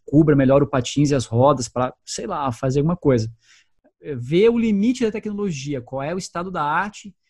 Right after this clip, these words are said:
coloca no Félix e solta o bichão na pista. Vamos ver o que que vai dar.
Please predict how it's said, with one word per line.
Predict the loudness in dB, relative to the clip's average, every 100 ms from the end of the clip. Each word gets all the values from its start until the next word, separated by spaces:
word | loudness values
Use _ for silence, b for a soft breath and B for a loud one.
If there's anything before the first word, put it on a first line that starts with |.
| _ _
coloca | -4 0 4 4 2
no | -4
Félix | -8 -4 -4 -4 -10 -16 _ _
e | -2 0
solta | -2 -2 2 2 2
o |
bichão | -2 -2
na | -4
pista. | -4 -6 -6 -6
Vamos | -4
ver | -4
o |
que | -6
que | -8
vai | -4 -4
dar. | -4 -6